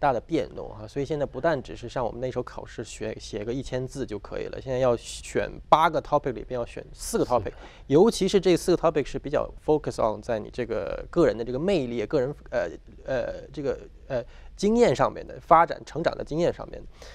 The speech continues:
Speaker 1: 呃，其实不单只是E U C上面，其实我们知道这个全美的一个大学录取方面其实也有很大的变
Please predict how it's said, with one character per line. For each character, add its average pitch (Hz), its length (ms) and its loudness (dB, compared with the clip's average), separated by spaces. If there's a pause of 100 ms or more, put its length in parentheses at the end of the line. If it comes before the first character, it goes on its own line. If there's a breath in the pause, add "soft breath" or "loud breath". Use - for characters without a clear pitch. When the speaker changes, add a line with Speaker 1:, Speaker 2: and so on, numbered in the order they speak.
(160 loud breath)
Speaker 1:
呃， 185 180 8
其 - 140 -4
实 233 60 4
不 233 140 6
单 226 140 10
只 139 120 -4
是 120 80 -4
E 156 80 -2
U 196 140 4
C 208 180 -2
上 185 160 6
面， 90 180 -6
其 151 200 -6
实 180 60 2
我 147 120 6
们 110 160 -4
知 143 80 -6
道 160 100 6
这 139 140 0
个 92 560 2
全 - 180 -2
美 160 140 0
的 - 80 -4
一 117 40 -2
个 127 40 -4
大 139 160 6
学 127 100 -8
录 151 220 -2
取 - 220 -16
方 120 200 -4
面 120 80 -4
其 123 140 -6
实 127 60 -2
也 123 80 0
有 127 80 0
很 - 160 -8
大 120 120 -2
的 110 60 -4
变 151 260 -4